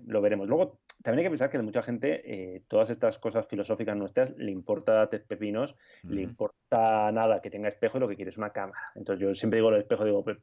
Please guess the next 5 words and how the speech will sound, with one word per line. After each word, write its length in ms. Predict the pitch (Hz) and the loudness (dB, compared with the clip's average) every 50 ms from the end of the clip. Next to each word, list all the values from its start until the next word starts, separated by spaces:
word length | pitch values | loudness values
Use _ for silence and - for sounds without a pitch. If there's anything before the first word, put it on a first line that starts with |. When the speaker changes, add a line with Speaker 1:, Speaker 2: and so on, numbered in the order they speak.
| _ _ _ _ _ - - _ - - - - | _ _ _ _ _ -20 -20 _ -20 -20 -6 -4
Speaker 1:
evidentemente, 640 | 113 107 104 104 104 113 117 117 110 123 123 - - - | -2 2 2 2 4 4 2 4 4 4 2 2 0 0
el, 220 | 127 117 120 - | 0 0 0 0
el 140 | - 143 113 | 0 -2 0
futuro, 540 | 113 120 117 117 131 127 123 127 139 180 - _ | 0 -2 -4 0 0 2 2 2 0 0 -6 _
evidentemente, 680 | 110 104 98 98 95 - 98 98 98 - 107 110 113 | -8 -6 -6 -6 -4 -4 -4 -6 -2 -2 -2 -4 -4